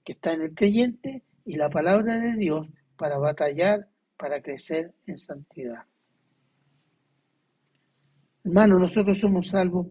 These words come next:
por fe en la muerte y resurrección de Cristo.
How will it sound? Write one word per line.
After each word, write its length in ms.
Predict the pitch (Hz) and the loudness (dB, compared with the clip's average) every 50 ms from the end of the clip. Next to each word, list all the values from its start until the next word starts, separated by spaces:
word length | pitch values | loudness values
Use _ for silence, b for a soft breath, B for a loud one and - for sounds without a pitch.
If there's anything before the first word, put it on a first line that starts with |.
| - | -6
por 200 | - 170 160 143 127 139 - - - | -6 -6 -4 -4 -6 -8 -8 -10 0
fe 520 | - 202 208 220 233 240 269 302 330 - - | 2 4 4 6 4 0 -2 -8 -14 -10 -6
en 140 | 226 175 160 | -6 -4 -4
la 100 | 160 156 | -4 -6
muerte 480 | 151 156 170 196 202 196 - - - | -4 -2 -2 0 0 -2 -4 -4 -2
y 60 | 202 | -2
resurrección 800 | 190 180 175 175 - 170 147 151 160 143 - - 175 175 180 180 | -2 -2 -4 -6 -6 -8 -8 -8 -10 -8 -4 0 0 0 0 0
de 120 | 175 180 175 - | -2 -4 -4 -2
Cristo. 480 | 196 202 196 - - _ _ - - | 0 0 0 0 -4 _ _ -20 -20